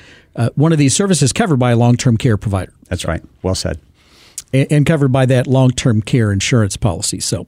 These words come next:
Speaker 1: all right. So let's move on to another myth. Long-term care insurance only covers a nursing home.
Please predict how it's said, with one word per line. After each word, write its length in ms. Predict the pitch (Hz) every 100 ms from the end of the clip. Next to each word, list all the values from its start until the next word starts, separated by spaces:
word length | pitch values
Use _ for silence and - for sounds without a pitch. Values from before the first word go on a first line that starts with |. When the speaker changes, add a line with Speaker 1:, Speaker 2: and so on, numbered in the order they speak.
| -
Speaker 1:
all 160 | 214
right. 260 | 254 156 - - -
So 120 | -
let's 100 | 170
move 160 | 226 226
on 140 | 226
to 120 | 196 196
another 280 | 185 214
myth. 600 | 175 156 143 135 - - - _ _ - - - _
Long-term 680 | - 131 196 247 - 202 185
care 340 | - 196 220 247
insurance 760 | 143 - 131 117 120 - - - _ -
only 540 | 160 208 226 226 233 240 -
covers 600 | - 160 147 147 147 - -
a 60 |
nursing 460 | 135 147 160 156 127
home. 380 | 123 104 -